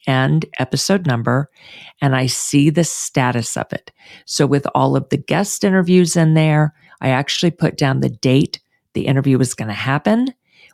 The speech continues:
Once it's recorded, I put the R by it. Once I've edited it, once I've scheduled it and published it. And same thing with the solo episodes. I'll put it's blank if it's just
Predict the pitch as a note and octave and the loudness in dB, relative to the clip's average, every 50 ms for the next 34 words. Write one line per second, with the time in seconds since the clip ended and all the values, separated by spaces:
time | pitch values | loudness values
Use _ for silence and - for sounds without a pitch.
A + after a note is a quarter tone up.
0 | _ _ - C#3 C#3 - - C#3+ - - - B2+ B2 - - C#3 C3+ C#3 B2+ C#3 | _ _ -2 -2 -2 -2 -4 -6 -8 -6 -6 -6 -8 -4 -2 0 0 0 0 -2
1 | B2+ B2 A#2 - - - - - - - - B2 A#2 A#2 B2+ C3 D3+ F3 F#3 F#3+ | -2 -2 -4 -4 -6 -6 -6 -6 -6 -4 -4 -2 0 2 2 2 0 0 -2 -2
2 | F#3 - _ - E3 D#3+ E3 E3+ F#3 G3 G#3 - - _ _ _ - _ _ _ | -4 -6 _ -4 -2 -2 0 -2 -2 -4 -6 -8 -14 _ _ _ -20 _ _ _
3 | - - B2+ A#2+ - - - - - - - D3+ D#3 F3+ E3+ - - F3+ D#3+ D#3+ | -8 -6 -6 -4 -4 -6 -8 -8 -6 -4 -4 -2 -2 -4 -4 -2 0 0 2 2
4 | E3 D#3+ D#3+ D#3+ - _ _ _ _ _ _ _ _ _ _ _ _ B2+ B2+ C3 | 2 2 0 -2 -6 _ _ _ _ _ _ _ _ _ _ _ _ -6 -4 -2
5 | A#2+ B2 - - - - - - - - - C#3+ C#3+ C3 - C#3+ C#3 C#3 B2+ C#3+ | -2 -2 -2 -4 -6 -6 -6 -6 -6 -2 -2 -2 -2 0 0 0 0 2 2 2
6 | C3+ C3 B2+ - - - _ _ _ _ _ _ _ - C3 B2+ B2 B2 B2 A#2+ | 2 2 0 -4 -8 -18 _ _ _ _ _ _ _ -4 -2 -2 0 0 0 -2
7 | A2+ A2+ - - _ _ - - G2 - - C#2 - - - - - - C3+ C3+ | -4 -6 -10 -12 _ _ -8 -6 -6 -4 -4 -4 -6 -6 -8 -10 -6 -4 -4 -2
8 | - - C3+ C3 C3 C3 - - D3 C3+ C#3 C#3+ C#3 C#3 C3 - _ - C3 B2+ | 0 0 0 0 0 -2 -2 0 0 2 2 2 0 0 -2 -2 _ 0 0 2
9 | B2 A#2+ A#2 - - - F#3 F3 F3 E3+ D#3+ D3+ D3 - - C#3+ - - - C#3 | 0 0 -2 -4 -2 0 0 0 2 2 0 0 -2 -2 -4 -6 -4 -2 0 0
10 | B2+ B2 B2 B2 A#2+ - - - _ - - - - - - - - C3 - - | 2 2 0 0 -2 -4 -8 -12 _ -20 -20 -20 -20 -20 -10 -4 -4 -4 -2 -4
11 | - - - C3 B2+ - - - C#3+ B2 - - B2 - B2 A2+ A#2 A2+ A#2+ D#3+ | -4 -2 0 0 0 0 -2 -2 -4 -4 -4 -8 -6 -2 0 0 0 0 0 -2
12 | G3+ - - - _ _ _ _ _ _ _ _ - D3 C#3 B2+ - - A2 - | -4 -6 -12 -20 _ _ _ _ _ _ _ _ -4 -2 -2 -2 -2 -4 -4 -4
13 | - - - - C3 B2+ A#2 A2+ - - - - - | -6 -6 -4 -2 -2 -2 -2 -4 -6 -8 -8 -12 -16